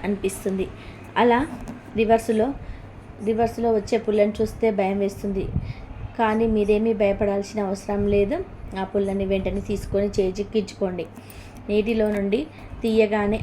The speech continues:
ఆ పుల్ల మామూలు పుల్లలాగానే కనిపిస్తుంది. అలా సంజీవిని పుల్లను సేకరించి వెంటనే ఇంటికి తీసుకొని వెళ్ళి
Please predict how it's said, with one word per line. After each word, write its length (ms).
ఆ 20
పుల్ల 340
మామూలు 420
పుల్లలాగానే 680
కనిపిస్తుంది. 640
అలా 180
సంజీవిని 600
పుల్లను 380
సేకరించి 540
వెంటనే 420
ఇంటికి 320
తీసుకొని 420
వెళ్ళి 320